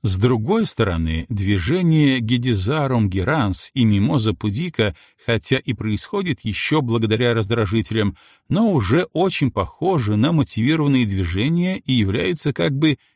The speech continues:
переходом к ним. Сужение зрачка при усиленном свете совершается благодаря раздражителю,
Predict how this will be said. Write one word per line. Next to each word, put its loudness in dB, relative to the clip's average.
переходом -2
к -18
ним. -20
Сужение 2
зрачка 0
при -4
усиленном 0
свете -2
совершается -2
благодаря 0
раздражителю, -2